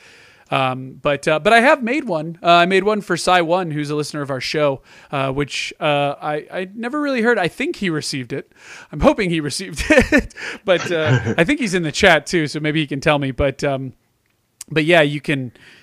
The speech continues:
you can just pop that in there and, and you're good to go. Um, but, uh, it allows you to run a,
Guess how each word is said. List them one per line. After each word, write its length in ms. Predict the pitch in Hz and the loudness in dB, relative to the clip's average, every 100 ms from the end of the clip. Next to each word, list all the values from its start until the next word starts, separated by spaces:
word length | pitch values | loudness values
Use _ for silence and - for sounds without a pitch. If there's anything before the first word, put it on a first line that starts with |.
| _ | _
you 100 | 165 | -12
can 100 | 151 | -8
just 220 | 147 139 - | -8 -10 -6
pop 220 | 160 - | -4 0
that 140 | 151 | 2
in 120 | 151 | 2
there 220 | 147 143 135 | 0 -4 -6
and, 260 | 127 127 | -8 -12
and 140 | 147 135 | -12 -12
you're 100 | 127 | -12
good 140 | 131 | -12
to 80 | 123 | -10
go. 420 | 131 131 127 - - 147 | -8 -8 -8 -12 -14 -8
Um, 560 | 139 139 135 131 123 - - - _ _ - | -6 -4 -6 -8 -12 -16 -20 -20 _ _ -18
but, 400 | 131 147 139 - | -2 0 0 0
uh, 240 | 143 139 165 | -2 0 2
it 120 | 170 | 2
allows 340 | 165 170 160 | 6 4 4
you 80 | 165 | 2
to 60 | 156 | 2
run 240 | 156 | 2
a, 100 | 151 | 2